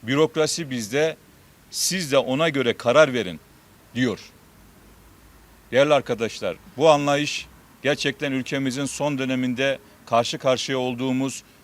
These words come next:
vahametin, gidişatın resmen önemli bir somut örneğidir.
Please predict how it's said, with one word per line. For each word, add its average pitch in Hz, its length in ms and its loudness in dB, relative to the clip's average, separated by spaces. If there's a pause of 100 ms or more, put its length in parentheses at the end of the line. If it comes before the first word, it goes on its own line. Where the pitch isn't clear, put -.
vahametin, 131 680 4
gidişatın 123 720 -2 (600)
resmen 127 640 -2 (380)
önemli 123 480 -2
bir 117 100 -4
somut 110 400 -6
örneğidir. 98 640 -6